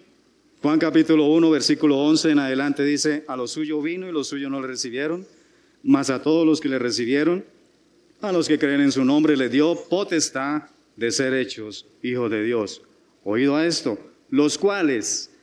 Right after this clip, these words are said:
no son engendrados de sangre,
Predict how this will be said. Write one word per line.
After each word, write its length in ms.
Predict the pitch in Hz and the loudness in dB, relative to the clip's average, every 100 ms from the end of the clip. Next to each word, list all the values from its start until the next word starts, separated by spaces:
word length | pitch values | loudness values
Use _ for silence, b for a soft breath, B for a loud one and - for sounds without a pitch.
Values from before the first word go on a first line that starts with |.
| b - | b 0
no 400 | 131 170 214 233 | 4 4 4 -4
son 320 | - 208 196 | -4 -4 -2
engendrados 1040 | 190 180 170 147 131 151 196 208 208 208 | 0 0 0 2 2 0 -2 -2 0 0
de 140 | 170 139 | 0 -2
sangre, 580 | - 180 170 147 113 | -2 0 2 2 -2